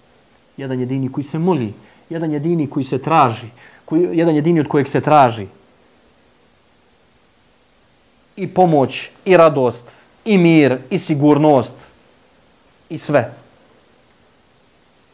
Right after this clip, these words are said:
I onda nam Allah subhanahu wa ta'ala ovdje napominje i navodi, jel, da poslanik, sallallahu alejhi ve sellem, „ma uluwi rutbatihi”,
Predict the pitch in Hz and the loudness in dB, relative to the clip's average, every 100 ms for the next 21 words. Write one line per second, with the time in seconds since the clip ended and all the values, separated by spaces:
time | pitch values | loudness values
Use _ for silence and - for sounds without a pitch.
0 | _ _ _ _ _ _ _ _ - 170 | _ _ _ _ _ _ _ _ -10 -2
1 | 156 143 143 143 123 - 135 123 131 123 | 2 4 4 4 0 -2 -6 -4 -2 0
2 | 120 120 110 110 120 127 113 110 123 117 | 2 2 -2 -4 -4 -2 -2 0 0 2
3 | 117 117 - - _ _ _ _ _ _ | -2 -2 -8 -20 _ _ _ _ _ _
4 | 131 117 123 135 147 185 - 143 147 147 | -12 -6 -2 2 4 4 4 2 4 4
5 | 127 123 143 123 120 151 160 151 143 - | 2 0 0 0 0 2 2 2 -2 -10
6 | _ _ - 165 226 180 151 156 160 170 | _ _ -2 2 4 4 4 2 -2 -4
7 | 180 131 113 | -2 -4 -6